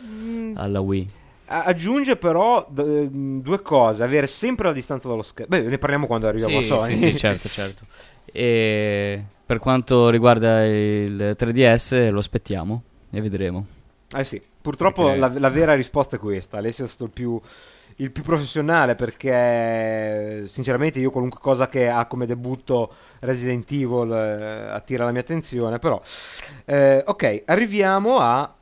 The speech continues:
Speaker 1: Sony. Dicevamo all'inizio, Sony appena recupera sulle vendite, eh, diventa subito di nuovo tracottante.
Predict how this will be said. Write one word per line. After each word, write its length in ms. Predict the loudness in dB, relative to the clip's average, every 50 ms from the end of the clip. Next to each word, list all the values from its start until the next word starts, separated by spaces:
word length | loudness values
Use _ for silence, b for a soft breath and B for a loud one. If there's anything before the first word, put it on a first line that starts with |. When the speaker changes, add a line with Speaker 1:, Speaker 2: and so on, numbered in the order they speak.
| _ _ _
Speaker 1:
Sony. 480 | -16 -6 0 2 2 4 2 2 0 -2
Dicevamo 420 | -4 -2 0 2 4 4 4 4
all'inizio, 440 | 2 2 2 0 0 -2 -2 -4 -6
Sony 600 | -6 -4 0 2 4 4 4 4 2 2 0 -2
appena 1080 | -2 -2 -4 -4 -2 0 2 2 2 2 2 0 0 0 0 0 -2 -4 -4 -6 -4 -4
recupera 680 | -4 -4 -4 -8 -10 -4 0 2 2 2 2 0 -2 -6
sulle 300 | -12 -8 -2 0 2 2
vendite, 760 | 4 4 2 2 2 -2 -4 -6 -6 -4 -4 -4 -4 -4 -8 b b b b b b b b
eh, 240 | -8 -6 -6 -4 -4
diventa 480 | -4 -2 0 2 4 4 2 2 -2 -4
subito 460 | -4 -4 -6 -6 -2 -2 -2 -2 -2
di 100 | -4 -2
nuovo 280 | 0 2 2 2 2 2
tracottante. 1080 | 0 -2 -2 -2 -2 -4 -2 0 2 2 4 4 2 2 0 -2 -2 -2 -2 -2 -2